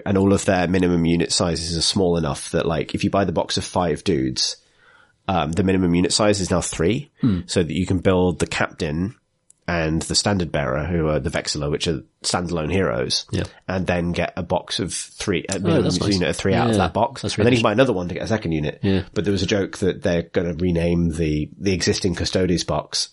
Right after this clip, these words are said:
Speaker 1: as Start Collecting Custodies,
Speaker 2: <laughs>
Speaker 1: 'cause it's a box of five dudes, but it comes with a troops unit, an elite choice, and
Speaker 2: Yeah,
Speaker 1: H Q.
Speaker 2: yeah. That's cool. That's really
Speaker 1: <laughs>
Speaker 2: nice.
Speaker 1: So, like,
Speaker 2: I love the idea of, uh, blending,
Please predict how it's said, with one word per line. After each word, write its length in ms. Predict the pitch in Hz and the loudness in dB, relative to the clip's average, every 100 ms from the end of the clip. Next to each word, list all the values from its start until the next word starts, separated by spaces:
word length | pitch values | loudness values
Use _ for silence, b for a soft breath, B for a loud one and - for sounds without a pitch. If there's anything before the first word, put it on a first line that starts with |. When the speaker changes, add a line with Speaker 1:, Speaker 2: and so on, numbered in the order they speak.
| 92 | -4
Speaker 1:
as 220 | 85 78 | -2 -2
Start 400 | - - 90 - | -2 0 -2 0
Collecting 340 | 90 - 82 | -4 -2 -4
Custodies, 520 | - 87 98 101 117 | -2 0 2 4 4
Speaker 2:
<laughs> 340 | 147 - 147 - | 2 4 2 6
Speaker 1:
'cause 340 | 127 92 - B B B | 4 4 0 B B B
it's 140 | 104 | 0
a 40 | 127 | 4
box 240 | 120 131 | 2 2
of 80 | 120 | -4
five 340 | - 120 104 | 2 2 2
dudes, 340 | - 113 80 76 | 2 2 2 -2
but 140 | 107 | -2
it 60 | 95 | 0
comes 180 | 107 90 | 2 2
with 180 | 87 - | 0 -2
a 60 | - | -2
troops 360 | - 101 - | 2 0 0
unit, 360 | 98 87 85 - - | 0 2 0 -4 -2
an 80 | 92 | 0
elite 240 | 87 95 | 2 0
choice, 400 | - - 90 85 | -2 0 0 0
and 140 | 110 98 | 0 2
Speaker 2:
Yeah, 80 | |
Speaker 1:
H 200 | 104 127 | 2 2
Q. 120 | 113 107 | 2 2
Speaker 2:
yeah. 60 | 113 | 4
That's 160 | 95 - | 2 2
cool. 180 | 107 | 4
That's 140 | 101 123 | 4 6
really 160 | 170 | 6
Speaker 1:
<laughs> 0 | |
Speaker 2:
nice. 160 | 156 - | 6 4
Speaker 1:
So, 160 | - 120 120 - | 2 2 -4 -2
like, 200 | 101 - B B B | -4 -4 B B B
Speaker 2:
I 40 | |
love 100 | 160 | 4
the 80 | 175 | 6
idea 180 | 113 87 | 4 2
of, 160 | 82 90 | 0 0
uh, 140 | 85 | 0
blending, 600 | - 87 87 85 82 82 | 0 0 0 0 0 -2